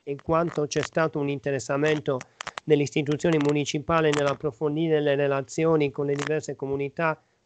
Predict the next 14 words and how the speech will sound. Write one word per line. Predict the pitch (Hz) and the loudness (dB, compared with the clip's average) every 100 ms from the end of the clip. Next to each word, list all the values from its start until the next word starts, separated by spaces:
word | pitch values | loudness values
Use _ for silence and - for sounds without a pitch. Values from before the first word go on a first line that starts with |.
| _ | _
presenti | 151 147 139 180 170 - 160 - | -2 0 0 0 0 -2 -6 -4
e | 156 156 | -2 2
o | 160 - | 2 0
come | 165 165 143 | 0 0 -2
strutturarle | - 156 - 156 160 170 160 143 | -4 -6 -4 -2 0 0 0 -2
per | 131 143 | -2 -2
favorire | 147 143 151 156 143 | 0 2 2 4 2
il | |
confronto | 120 127 113 151 147 127 113 | 2 -4 0 2 2 0 -2
con | 131 | -2
i | 127 | -2
cittadini | 143 127 127 135 | -4 0 2 4
autoctoni? | 123 117 151 131 - 120 123 123 _ _ _ - | 2 0 0 0 -2 -4 -6 -8 _ _ _ -12
Uh, | 185 | -8